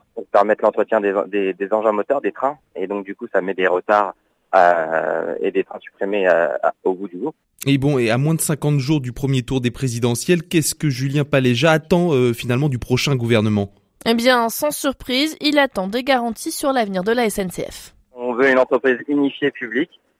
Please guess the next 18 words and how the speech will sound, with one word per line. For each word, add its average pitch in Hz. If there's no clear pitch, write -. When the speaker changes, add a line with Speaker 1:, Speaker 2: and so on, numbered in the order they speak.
Speaker 1:
pour 120
arrêter 135
la 131
casse 120
de 117
l'emploi, 113
euh, 101
une 117
réelle, 139
euh, 107
imp-, 98
intermodalité 110
entre 110
le 113
ferroviaire 139
et 117
la 113
route. 156